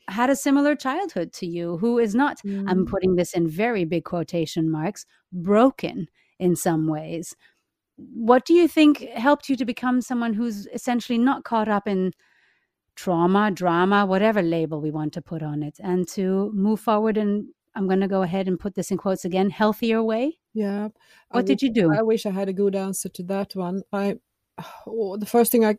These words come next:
Speaker 2: thought of to say, and this is a bit hard to say, but I think it was actually Sofia who saw m-, the potential in me before I saw the potential in me to be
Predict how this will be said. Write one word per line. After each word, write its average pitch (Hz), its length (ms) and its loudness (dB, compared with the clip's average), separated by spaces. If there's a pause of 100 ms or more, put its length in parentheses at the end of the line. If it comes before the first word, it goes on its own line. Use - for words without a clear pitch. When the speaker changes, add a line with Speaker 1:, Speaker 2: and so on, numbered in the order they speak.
(180)
Speaker 2:
thought 226 380 6
of 185 180 0 (160)
to - 120 -6
say, 190 640 6
and 202 300 -2 (560)
this 202 240 0
is - 220 -2 (840)
a 185 80 -4
bit 185 200 -2
hard 208 260 2
to - 120 -8
say, 190 360 2
but 190 240 -6
I 214 60 -4 (140)
think 285 240 0
it 240 140 -2
was 214 220 -2
actually 220 600 0 (600)
Sofia 220 1000 0
who 202 180 -2
saw 220 760 0
m-, 202 320 -2 (320)
the 208 120 -8
potential 233 560 0
in 196 100 0
me 196 260 2
before 190 480 -2
I 208 220 0
saw 196 320 -2
the 180 120 -2
potential 180 520 -4
in 175 140 -2
me 170 320 -2
to 196 100 -6
be 180 400 -2